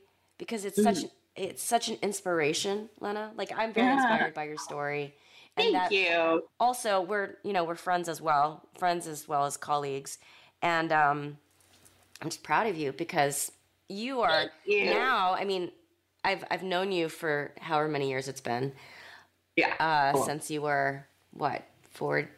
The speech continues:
Speaker 1: forty or maybe thirty-seven?
Speaker 2: Yeah.
Speaker 1: The beginning of that.
Speaker 2: Yeah.
Speaker 1: And, uh,
Speaker 2: Right.
Speaker 1: like, another level of that is that I think, from what I can tell, your life is as balanced as it has ever been now.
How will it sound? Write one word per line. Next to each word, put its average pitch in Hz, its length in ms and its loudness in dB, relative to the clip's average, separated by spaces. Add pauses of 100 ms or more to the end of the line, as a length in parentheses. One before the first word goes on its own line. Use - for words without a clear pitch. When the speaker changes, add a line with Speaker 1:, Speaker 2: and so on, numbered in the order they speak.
(160)
Speaker 1:
forty 151 540 0
or 170 100 4
maybe 165 280 4
thirty-seven? 143 880 -4
Speaker 2:
Yeah. 156 160 2 (180)
Speaker 1:
The 180 180 -8
beginning 180 440 -6
of 160 80 -8
that. 147 200 0
Speaker 2:
Yeah. 175 460 2 (300)
Speaker 1:
And, 190 340 -2
uh, 170 200 2
Speaker 2:
Right. 160 200 0 (1160)
Speaker 1:
like, 196 200 -2
another 202 380 2
level 156 340 2
of 139 100 -4
that 139 180 2
is 139 140 -6
that - 200 -8
I 156 80 -2
think, - 360 -8 (420)
from 151 420 -4
what 160 140 2
I 151 80 6
can 139 180 -10
tell, 143 320 4
your 131 140 -4
life 131 260 -6
is - 180 -14 (460)
as 165 160 4
balanced 147 400 4
as 135 140 -8
it - 140 -10 (440)
has 151 180 -4
ever 156 200 6
been - 320 -10
now. 143 280 -2